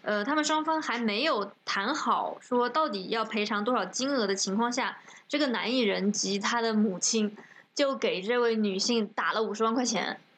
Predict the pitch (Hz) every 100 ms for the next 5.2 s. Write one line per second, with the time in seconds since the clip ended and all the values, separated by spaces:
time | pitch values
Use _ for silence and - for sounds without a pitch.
0 | _ _ _ _ _ - 240 311 339 330
1 | 214 220 220 262 294 285 269 262 285 302
2 | 285 - 208 262 262 254 233 214 208 -
3 | 269 269 247 233 233 226 233 262 220 202
4 | 202 208 226 185 196 233 226 190 214 202
5 | 185 190